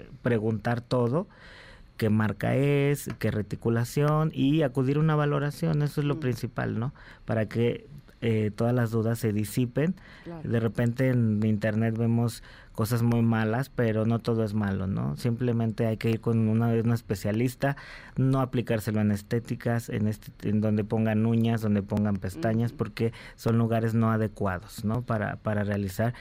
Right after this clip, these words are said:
Speaker 1: todo lo que sea médico, todo lo que sea aguja, es una, al final es, es una invasión y tienen que tener todos los permisos correspondientes y los cuidados.
Speaker 2: Yo creo que lo que más temor nos puede dar es que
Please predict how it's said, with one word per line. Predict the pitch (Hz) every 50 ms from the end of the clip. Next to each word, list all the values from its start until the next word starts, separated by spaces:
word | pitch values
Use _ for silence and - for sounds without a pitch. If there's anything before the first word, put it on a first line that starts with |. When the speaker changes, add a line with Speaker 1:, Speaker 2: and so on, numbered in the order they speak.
| - - - - - -
Speaker 1:
todo | - 127 131 131
lo | 131 117 -
que | 113 107
sea | - - 117 113
médico, | 120 117 120 127 127 139 139 139 - 156 165
todo | 160 - 135 135 135
lo | 135 120 -
que | - 104
sea | 101 - 113 110 110
aguja, | 113 107 107 113 123 127 123 - - 151 151 170 180 - - - - - - - - -
es | 110 113 110 -
una, | 127 123 123 123 123 120 - 104
al | 110 110
final | 98 - 110 107 110 113 117 117 117
es, | 120 117 - -
es | - 117 110 104 - -
una | 113 117 117 117
invasión | 110 110 104 101 95 95 - - 123 135 147 165 185 202 - - - - - - - -
y | - 110 104
tienen | 107 113 117 117 123 120
que | 123 107
tener | - 117 113 110 107 104
todos | - - 113 110
los | 117 110 -
permisos | - 107 98 101 101 104 101 107 110 113 - - - -
correspondientes | - 107 95 101 98 - - 110 101 104 117 127 131 131 147 147 -
y | 143 117 117
los | 120 120 117 -
cuidados. | - 113 110 101 98 90 - - - - - - - - - - - -
Speaker 2:
Yo | -
creo | - 214 202
que | - 233
lo | 214
que | - - 180
más | 190 190 185 190 202 208 - - -
temor | - 214 190 185 185 185 185 185
nos | 196 185
puede | - - 190 185 185
dar | 185 185 180 185 190
es | 180 175 180 185 185 - -
que | - 190 185 185 185 180 175 170 165 160 156 156 147